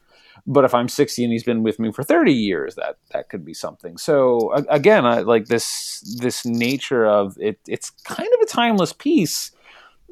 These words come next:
So it, it, it almost, um, it, it's one, it's one more point about this play where you really have the opportunity to engage with it and kind of, unlike some characters, which based on the text that they have,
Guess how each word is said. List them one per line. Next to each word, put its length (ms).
So 460
it, 200
it, 240
it 180
almost, 500
um, 680
it, 280
it's 220
one, 260
it's 200
one 500
more 280
point 320
about 300
this 160
play 340
where 160
you 360
really 400
have 180
the 100
opportunity 680
to 180
engage 500
with 180
it 80
and 120
kind 220
of, 200
unlike 600
some 380
characters, 640
which 400
based 320
on 100
the 100
text 380
that 160
they 100
have, 540